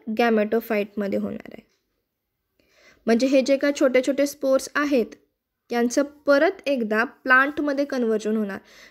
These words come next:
हे स्पोर जर्मिनेट होणार, जर्मिनेट झाल्यावरती त्यांचे जे काही फेजेस आहेत, त्या फेजेस कंप्लीट होतील आणि त्यानंतर न्यू प्लांट जनरेट होईल.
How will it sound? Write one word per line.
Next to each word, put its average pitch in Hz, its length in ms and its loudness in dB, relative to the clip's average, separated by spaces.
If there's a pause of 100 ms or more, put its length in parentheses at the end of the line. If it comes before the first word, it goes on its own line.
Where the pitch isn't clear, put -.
हे 262 100 4
स्पोर 294 320 0
जर्मिनेट 269 580 0
होणार, 277 320 -2 (680)
जर्मिनेट 269 540 2
झाल्यावरती 277 880 -4 (300)
त्यांचे 277 340 0
जे 285 140 2
काही 294 240 0
फेजेस 277 480 0
आहेत, 277 160 -2 (100)
त्या 285 100 -2
फेजेस 262 460 0
कंप्लीट 285 420 -4
होतील 285 280 0
आणि 294 160 -2 (160)
त्यानंतर 277 680 0 (360)
न्यू 294 220 -4
प्लांट 247 460 -2
जनरेट 196 420 -2
होईल. - 220 -12